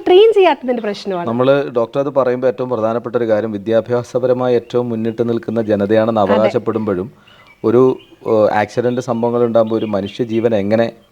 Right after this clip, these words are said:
Speaker 2: പ്രാഥമിക ശുശ്രൂഷ നൽകാമെന്നുള്ളതിനെക്കുറിച്ച് അറിയില്ല.
Speaker 1: അറിയില്ല.
Speaker 2: വളരെ പ്രധാനപ്പെട്ട ഒരു
Speaker 1: ഉം.
Speaker 2: പോയിന്റാണത്.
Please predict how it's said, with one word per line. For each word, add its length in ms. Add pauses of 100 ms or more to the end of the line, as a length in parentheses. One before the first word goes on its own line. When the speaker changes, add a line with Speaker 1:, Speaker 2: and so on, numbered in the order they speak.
(160)
Speaker 2:
പ്രാഥമിക 640 (460)
ശുശ്രൂഷ 400
നൽകാമെന്നുള്ളതിനെക്കുറിച്ച് 960
അറിയില്ല. 300
Speaker 1:
അറിയില്ല. 300
Speaker 2:
വളരെ 80
പ്രധാനപ്പെട്ട 640
ഒരു 100
Speaker 1:
ഉം. 60
Speaker 2:
പോയിന്റാണത്. 400